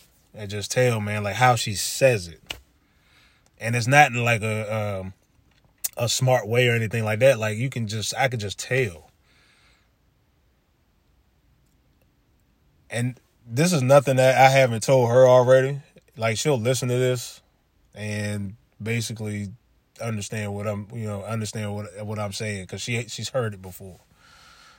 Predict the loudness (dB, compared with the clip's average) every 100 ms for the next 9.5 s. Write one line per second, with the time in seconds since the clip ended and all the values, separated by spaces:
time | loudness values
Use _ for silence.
0 | _ _ _ _ _ -6 -2 2 4 4
1 | 2 -2 -10 -20 -2 2 4 2 0 0
2 | 0 0 4 4 4 -8 -18 -20 -10 -10
3 | -10 -18 _ -14 -10 -10 -12 _ _ -16
4 | -10 -8 -2 -2 0 -4 4 4 4 0
5 | -2 -2 -2 -2 -2 -4 -6 -8 -6 -2
6 | -2 0 0 0 0 0 -2 -4 -10 -20
7 | -20 _ _ -10 -6 -6 -6 -8 -10 -6
8 | -2 -2 -2 -6 0 0 0 -2 -2 0
9 | 0 -2 -4 -10